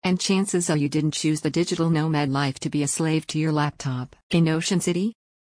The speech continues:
Get out and about thanks to Crucial Constructs. Catering to busy digital nomads who want to make time for adventure, their guide includes a roundup of popular tourist attractions and activities near Ocean City's beaches.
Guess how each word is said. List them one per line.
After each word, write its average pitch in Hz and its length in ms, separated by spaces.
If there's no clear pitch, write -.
Get 180 160
out 175 140
and 147 120
about 143 300
thanks 151 280
to 147 100
Crucial 165 420
Constructs. 139 800
Catering 185 420
to 160 80
busy 165 300
digital 165 380
nomads 151 500
who 165 100
want 151 220
to 160 60
make 151 220
time 156 280
for 143 160
adventure, 135 640
their 170 140
guide 165 300
includes 156 420
a 151 60
roundup 147 420
of 139 140
popular 156 480
tourist 170 480
attractions 147 600
and 143 100
activities 147 640
near 156 200
Ocean 143 340
City's 139 420
beaches. 139 580